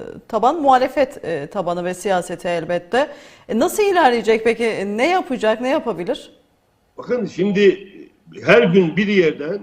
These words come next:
Speaker 2: yargı vasıtasıyla sonuçta Adalet ve Kalkınma Partisi, e, şey yapıyor yani bir kuşatma içerisinde. Siya-, e,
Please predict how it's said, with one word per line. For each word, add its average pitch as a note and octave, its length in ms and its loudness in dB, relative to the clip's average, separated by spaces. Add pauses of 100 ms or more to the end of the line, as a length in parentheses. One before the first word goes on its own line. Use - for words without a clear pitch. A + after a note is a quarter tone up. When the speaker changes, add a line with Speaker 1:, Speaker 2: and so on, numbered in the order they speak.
Speaker 2:
yargı E3 360 -4
vasıtasıyla F3 960 -6 (280)
sonuçta D#3+ 380 -4
Adalet E3 300 0
ve E3+ 60 0
Kalkınma D#3 460 -2
Partisi, D#3+ 600 -4 (600)
e, D#3 360 4
şey A3+ 160 4
yapıyor D3 380 4
yani C3 200 -2
bir D#3 60 -4
kuşatma F#3 760 0 (100)
içerisinde. A2+ 600 -10 (440)
Siya-, D3+ 320 0
e, C3+ 140 0